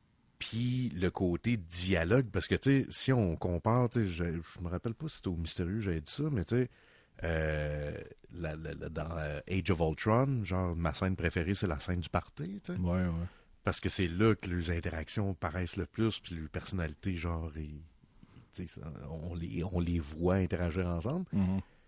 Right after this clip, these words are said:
Speaker 1: Mais dans le fond, la scène de l'aéroport dans Civil War, c'est ça aussi. C'est juste que là, ils se battent en même temps, mais c'est de,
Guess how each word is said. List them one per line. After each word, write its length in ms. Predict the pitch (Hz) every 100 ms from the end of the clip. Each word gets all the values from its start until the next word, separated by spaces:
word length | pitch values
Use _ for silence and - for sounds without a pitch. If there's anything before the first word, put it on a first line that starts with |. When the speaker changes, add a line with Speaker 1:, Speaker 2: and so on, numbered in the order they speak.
| - _ _ _ _ _ _ _ _ -
Speaker 1:
Mais 280 | 90 80 73
dans 160 | 80
le 60 | 76
fond, 400 | - 127 151 170
la 360 | 117 85 76
scène 500 | - - - 123 143 123
de 60 |
l'aéroport 680 | 87 87 87 90 95 131 123
dans 160 | 98 98
Civil 320 | 110 90 82
War, 220 | 107 131
c'est 260 | - - 117
ça 160 | -
aussi. 560 | 139 101 - - 165 90 -
C'est 180 | - 92
juste 200 | 107 -
que 80 |
là, 160 | 95 113
ils 80 | 101
se 120 | 85
battent 300 | 78 123 139
en 140 | 98
même 200 | 87 87
temps, 240 | 85 160 170
mais 160 | 104
c'est 340 | 90 - 80 82
de, 180 | 90